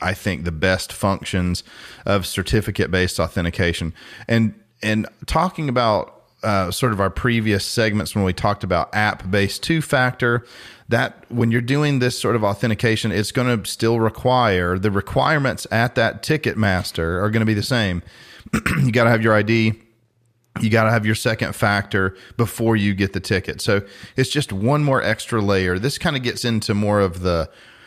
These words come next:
you know, the technical about how it, how it actually works and what's the function that lets you authenticate. So from time to time, you'll have your Outlook or your Apple Mail, um, stop working and it says you need your password again.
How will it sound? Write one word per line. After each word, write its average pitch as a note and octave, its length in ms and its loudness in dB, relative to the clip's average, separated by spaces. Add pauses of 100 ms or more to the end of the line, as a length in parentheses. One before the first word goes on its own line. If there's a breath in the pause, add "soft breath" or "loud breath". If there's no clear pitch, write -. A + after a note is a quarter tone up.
(200 loud breath)
you A2+ 120 2
know, G#2+ 140 4
the G2+ 100 0
technical G2+ 560 0
about F#2 380 -2
how A2 420 0
it, G2 100 0 (400)
how B2 380 2
it A#2+ 80 4
actually G2+ 320 0
works F#2+ 320 0
and F#2+ 180 0
what's A2+ 320 0
the G#2 80 0
function G2 460 -2
that F2 160 -2
lets G2 360 0
you F2 240 -2
authenticate. E2+ 640 -2 (480 loud breath)
So D#3+ 200 2
from D3 180 0
time D3+ 280 0
to A2 60 -2
time, G#2+ 500 2
you'll A2 200 2
have G2 500 0 (380 loud breath)
your G2 240 0
Outlook G#2 520 2
or G#2 60 2
your G2 140 2
Apple G2+ 280 0
Mail, F#2 520 0 (260)
um, F2 600 0
stop - 380 -2
working G2 480 2
and F2 80 -2
it - 40 -8
says G#2+ 260 0
you G2 60 2
need G2 220 2
your E2+ 80 -4
password F#2 500 0
again. E2+ 320 0